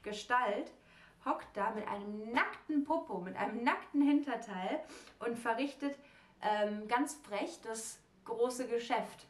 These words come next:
<laughs> Der Garane war aber nicht immer so, äh, offensichtlich aufgestellt worden, denn ursprünglich, ähm, wurde der versteckt hinter einem Strohballen oder einem Heuhaufen,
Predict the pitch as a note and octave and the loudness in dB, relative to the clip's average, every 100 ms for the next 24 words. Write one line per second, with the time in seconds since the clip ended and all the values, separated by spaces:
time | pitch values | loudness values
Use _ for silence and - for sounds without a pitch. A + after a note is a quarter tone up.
0 | F#3 G#3+ B3+ B3 - - - - - - | -10 -2 -2 -2 -10 -20 -20 -18 -16 -18
1 | - A#3+ A3 A3+ A3 A#3 C#4+ C#4+ A#3+ G#3 | -2 0 2 2 2 2 2 0 -2 -2
2 | G#3+ G#3+ C#4 E4+ - - C4 B3 F#3+ G3 | -2 -2 -2 -4 -6 -2 2 2 0 -4
3 | F#3 F3+ F3+ F3+ F3 - - F#3 F3 E3+ | -2 -2 -4 -6 -10 -18 -8 -4 -2 -2
4 | F3+ F3+ F3+ F3+ F3+ F#3+ G#3+ C#4+ - _ | -4 -6 -6 -6 -8 -6 -6 -6 -10 _
5 | _ _ _ _ _ _ _ _ _ _ | _ _ _ _ _ _ _ _ _ _
6 | _ - - A3 A#3+ G#3 - F3+ F3 E3+ | _ -14 0 0 0 -2 -4 -4 -4 -4
7 | E3+ E3 E3 E3 E3+ F3 C4+ C#4+ - D4 | -4 -4 -4 -6 -6 -4 -2 -2 0 2
8 | D4 D#4+ F4 - - - - _ _ - | 2 0 -4 -10 -20 -20 -20 _ _ -2
9 | A#3+ A#3+ A#3+ A#3+ - - G#3+ A#3 A#3 G#3+ | 2 2 0 -6 -10 -8 0 2 4 2
10 | G#3 A3+ - A3 G3+ - B3+ C4 - G3 | 2 2 -2 -6 -4 -2 -2 -2 -4 -6
11 | F#3 F#3 F3 E3+ E3 - G#3 G#3+ G#3 F#3+ | -6 -6 -8 -8 -10 -10 0 2 2 2
12 | F#3+ F#3 F3+ E3+ E3+ - G#3+ A3 F#3+ F3 | 0 -2 -6 -6 -8 -2 0 0 -2 -4
13 | F3+ - F#3 C#4+ | -6 -8 -8 -10